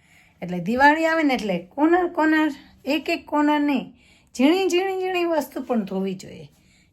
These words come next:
કેમ કે છે ને, આખા વરસનું જે ઘસ્યું હોય ને, એ કાઢવાનું. કેમ કે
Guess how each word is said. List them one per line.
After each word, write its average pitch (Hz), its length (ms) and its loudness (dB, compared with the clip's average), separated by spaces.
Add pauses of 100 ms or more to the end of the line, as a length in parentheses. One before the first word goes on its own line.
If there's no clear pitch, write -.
(120)
કેમ 240 180 0
કે 196 220 -6
છે 262 180 -2
ને, 202 320 -4 (380)
આખા 285 580 0
વરસનું 262 960 2 (680)
જે 208 120 -4
ઘસ્યું 196 460 0
હોય 370 140 6
ને, 302 160 4
એ 233 40 -2
કાઢવાનું. 190 640 -2
કેમ 262 260 -4
કે 214 440 -6